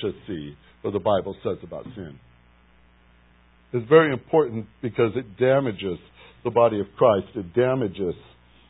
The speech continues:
the life of faith. We're studying living faith, aren't we? Yes.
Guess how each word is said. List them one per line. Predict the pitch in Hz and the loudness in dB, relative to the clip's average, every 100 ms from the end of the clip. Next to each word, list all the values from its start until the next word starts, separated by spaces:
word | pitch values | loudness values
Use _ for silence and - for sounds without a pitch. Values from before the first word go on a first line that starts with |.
| _ _ _ _ _ _ _ | _ _ _ _ _ _ _
the | 110 | -2
life | 101 101 - | 0 0 -4
of | 98 - - | -12 -10 -8
faith. | 90 71 - _ _ _ - | -6 -8 -16 _ _ _ 2
We're | 123 | 2
studying | - 202 170 131 | 6 6 6 -2
living | 139 135 127 | -2 -4 -2
faith, | 175 98 - | 0 0 -4
aren't | 110 131 | -10 -8
we? | 160 196 - _ _ _ _ _ _ _ _ _ _ _ _ _ 58 60 _ _ _ _ _ _ _ _ 139 | -8 -8 -10 _ _ _ _ _ _ _ _ _ _ _ _ _ _ _ _ _ _ _ _ _ _ _ -4
Yes. | 139 | -2